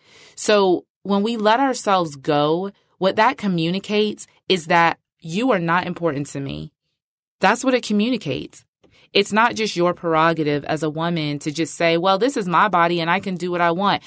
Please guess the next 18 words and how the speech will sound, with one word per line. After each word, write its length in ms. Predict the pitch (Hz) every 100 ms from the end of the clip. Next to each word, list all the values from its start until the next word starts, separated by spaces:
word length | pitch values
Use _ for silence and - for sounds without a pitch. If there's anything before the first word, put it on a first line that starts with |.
| - -
If 120 | -
I 120 | 180
don't 140 | 214
feel 140 | 196 196
like 140 | 185
looking 320 | 151 185 202
good, 220 | 180 196 180
that's 180 | 196
not 180 | 196 190
affecting 440 | 190 196 208 190 170
anybody." 500 | 156 147 143 135 -
It 180 | 190 196
is 240 | 208 214 196
affecting 500 | - 175 165 151 143
somebody 480 | 147 143 135 127 - - -
because 340 | - 196 202 190
most 360 | 190 220 262
men, 460 | 202 185 196 214